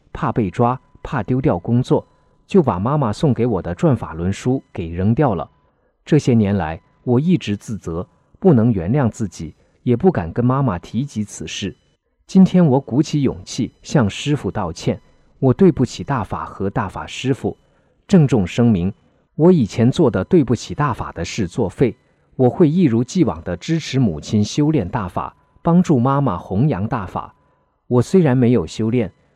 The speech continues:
我也要做一个更好的人。谢谢大法师父这么多年对我们家人的呵护，感谢慈悲伟大的师父给我们全家带来的美好。王树贵的老伴，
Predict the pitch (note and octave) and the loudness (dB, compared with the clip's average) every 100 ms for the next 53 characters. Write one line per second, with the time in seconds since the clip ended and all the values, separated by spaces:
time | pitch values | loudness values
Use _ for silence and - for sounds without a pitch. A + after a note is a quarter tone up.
0 | _ C#3+ F#3+ C#3 A#2 A2 - C3+ F#2 G2+ | _ 2 4 4 2 -2 0 -2 -2 -2
1 | A2 - D#3 - D#2 D2 D#2+ D#2+ F#3 _ | -2 0 0 -2 -8 -10 -8 -6 -8 _
2 | _ _ _ _ - G3+ D#3+ C#3+ A#2 B2+ | _ _ _ _ 0 2 4 2 -2 -4
3 | G2 E2+ - C3 C3+ - E2+ - D3 G2+ | -6 -12 -10 -4 -4 -4 -6 0 0 2
4 | A2+ A2+ F#2 F#2+ D#3 B2 F2 D#2+ F2 - | 2 2 2 -2 0 0 -2 -6 -8 -4
5 | C3+ A#2+ D#2+ G2 - A2+ A2 - - _ | -4 -4 -6 -8 -6 -6 -6 -4 -6 _
6 | _ _ _ - A2 F#2+ - C#3 - - | _ _ _ -2 -2 -2 0 -2 -2 -6
7 | C3+ F3 E3+ G2+ D#2+ G#2+ F#2 F2 - C#3+ | -2 2 2 0 -6 -8 -6 -6 -4 -2
8 | D3 G2+ - _ _ B2 E3 B2+ F2 F2 | -2 -2 -6 _ _ 2 4 4 2 -4
9 | - F#2 B2 D3 C3+ E3+ G2+ D#2+ F2 F#2 | -4 -2 0 -2 -4 -4 -4 -6 -6 -6
10 | E2 A#2+ - G1+ - _ _ _ _ _ | -4 -6 -6 -12 -16 _ _ _ _ _
11 | _ _ - B2+ D#3+ G3 C#3+ D#3+ A#2 F#2 | _ _ 2 4 6 4 6 4 2 -4
12 | C#2+ - A2 | -6 -2 -2